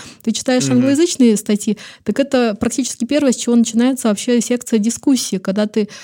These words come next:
Speaker 1: сам признаешь, сам видишь свои слабые места в своем дизайне,
Speaker 2: Мгм.
Speaker 1: а их не может не быть, потому что, ну, это научное исследование, без, а, недостатков, э, мы не можем, да, и если у нас нет
Speaker 2: Мгм.
Speaker 1: недостатков, это значит то, что мы просто их не видим.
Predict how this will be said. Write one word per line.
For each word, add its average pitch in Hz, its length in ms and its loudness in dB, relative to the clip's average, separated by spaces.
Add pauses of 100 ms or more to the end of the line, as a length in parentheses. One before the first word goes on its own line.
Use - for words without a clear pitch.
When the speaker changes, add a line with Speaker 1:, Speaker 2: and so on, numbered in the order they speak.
(300)
Speaker 1:
сам 254 400 4
признаешь, 220 920 2 (280)
сам 226 360 4
видишь 208 380 2
свои 196 180 -2
слабые 190 400 0
места 202 360 0
в - 60 -8
своем 196 300 0
дизайне, 240 500 0
Speaker 2:
Мгм. - 80 -8
Speaker 1:
а 196 100 0
их 233 160 -2
не 254 100 6
может 226 400 0
не 214 60 4
быть, 214 220 0
потому 202 320 0
что, - 240 -6
ну, 220 100 4
это 214 140 0
научное 214 420 0
исследование, 185 540 -4
без, 196 300 -4 (560)
а, 180 460 -2
недостатков, 214 1080 0
э, 180 380 -2
мы 208 200 2
не 214 240 4
можем, 208 360 4
да, 190 120 2
и 240 80 2
если 214 340 2
у 214 80 4
нас 220 180 4
нет 240 160 4
Speaker 2:
Мгм. 220 60 4
Speaker 1:
недостатков, 240 540 0
это 202 180 -4
значит 233 260 0
то, - 80 -8
что - 160 -4
мы 196 60 0
просто 233 260 -2
их - 100 0
не 233 140 6
видим. 185 400 2